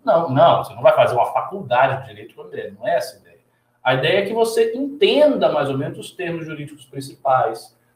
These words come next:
né? Como redigir um projeto de lei, como fazer uma análise de cenário que inclua questões jurídicas, e o tempo todo a gente tá lidando com isso.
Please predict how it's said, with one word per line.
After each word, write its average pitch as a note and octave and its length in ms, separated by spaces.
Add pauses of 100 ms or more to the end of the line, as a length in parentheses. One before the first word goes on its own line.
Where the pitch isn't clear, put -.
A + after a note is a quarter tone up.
né? D3+ 140 (100)
Como A3 280
redigir F#3 1000 (200)
um C#3+ 100
projeto C3+ 400
de C3+ 140
lei, B2+ 420 (240)
como G#3+ 280
fazer D3+ 600
uma D#3 340
análise D#3+ 800
de C#3 140
cenário C3+ 640
que F#3 80
inclua G3+ 500
questões C#3+ 440
jurídicas, C3+ 840
e F3 80
o F3+ 80
tempo - 200
todo A4 200
a - 80
gente - 140
tá C3+ 100
lidando A2 400
com G#2+ 80
isso. - 240